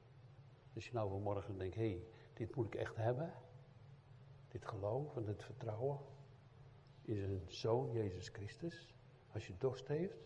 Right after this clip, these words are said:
staat hier heel duidelijk, en ook een hele geweldige oproep. Hè? "Komt. Die dorst heeft, laat ze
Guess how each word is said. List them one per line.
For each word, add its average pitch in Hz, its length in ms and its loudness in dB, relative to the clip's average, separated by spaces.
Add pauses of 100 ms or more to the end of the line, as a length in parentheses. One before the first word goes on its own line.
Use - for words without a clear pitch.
(200)
staat - 260 4
hier 107 120 2
heel 107 160 2
duidelijk, 135 400 2
en - 80 -2
ook 117 140 6
een 107 80 2
hele 120 240 6
geweldige 104 420 2
oproep. 160 460 6 (840)
Hè? - 200 8 (1700)
"Komt. - 560 12 (2500)
Die 101 160 -4
dorst 147 320 12
heeft, 156 300 8
laat 127 180 10
ze - 80 -4